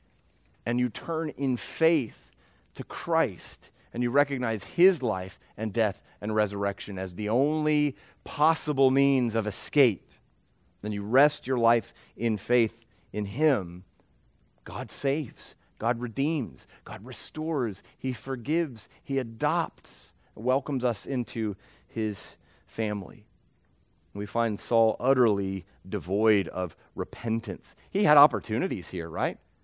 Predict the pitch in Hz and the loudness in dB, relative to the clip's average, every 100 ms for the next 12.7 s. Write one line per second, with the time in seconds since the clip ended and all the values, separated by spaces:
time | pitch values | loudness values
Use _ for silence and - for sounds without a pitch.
0 | _ _ _ _ 117 127 143 165 131 - | _ _ _ _ 0 2 4 4 4 2
1 | - _ 113 127 151 - 170 170 156 147 | -16 _ -2 2 2 2 0 2 -2 2
2 | 123 127 147 170 - 104 104 107 113 110 | 4 4 2 -4 -10 -4 0 0 0 -2
3 | 123 110 107 117 110 107 107 120 135 139 | -2 -4 -6 -2 -2 -2 -2 0 0 -4
4 | 143 135 _ - 120 120 - 104 98 - | -10 -16 _ -10 -2 -2 -2 -6 -6 -2
5 | 110 117 120 117 - 123 - - 123 120 | 0 0 -2 -16 -2 0 0 -2 -2 -2
6 | - 101 98 107 98 101 90 - 107 113 | -6 -4 -2 -2 0 -2 -2 -2 -2 -2
7 | - - 92 92 104 - - 90 101 98 | -6 -4 -2 0 -2 -4 -18 -6 -4 -4
8 | 101 98 - 101 110 98 90 107 110 120 | -6 -8 -6 -4 -2 -2 -4 -4 -2 -2
9 | 123 - - - - _ 110 165 196 214 | -4 -8 -20 -20 -20 _ 0 2 2 0
10 | - 196 190 165 127 139 117 - 120 139 | 2 4 4 2 2 0 -2 -4 -4 -2
11 | 139 143 147 - 107 104 107 131 117 92 | -2 -4 -6 -8 -8 -4 -2 -2 -6 -4
12 | 90 110 98 92 107 98 90 | -4 -4 -6 -6 -4 -2 -4